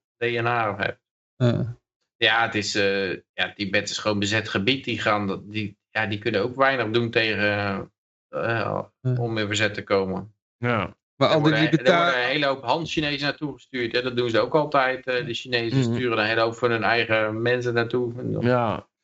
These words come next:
Speaker 2: Maar al die libertarische ze-, die liepen te juichen van, "Ah, China is com-, is, eh, kapitalistisch geworden." Ja,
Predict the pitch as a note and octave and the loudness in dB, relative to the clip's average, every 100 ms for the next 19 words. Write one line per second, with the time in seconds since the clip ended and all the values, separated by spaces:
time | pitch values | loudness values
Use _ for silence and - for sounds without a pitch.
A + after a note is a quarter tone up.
0 | _ _ D3 C#3+ E3 D#3 D#3+ D#3+ D#3+ D3+ | _ _ 0 4 4 4 4 4 2 2
1 | D3+ E3 D#3 D#3 C#3+ - C#3+ - D#3+ C3+ | 4 4 4 2 0 -4 -4 2 2 4
2 | D3 D3 C#3 D3 D3+ D3 C#3+ C#3 C#3+ D3+ | 2 2 2 2 0 0 4 4 4 2
3 | - - D3 C#3+ D3+ F#3 G#3+ G#3+ G#3 - | 0 -2 0 2 4 4 4 4 2 0
4 | - G3+ G3 F#3+ F#3 - G3+ G3 F#3 F#3 | 2 4 4 2 0 2 0 2 2 2
5 | - F3+ F3+ G3 F#3 F#3 F3 F#3+ - E3 | 2 2 4 4 2 2 0 0 -2 -4
6 | C#3 C#3 C3+ B2+ B2+ C#3 C#3 | -2 0 2 4 4 4 2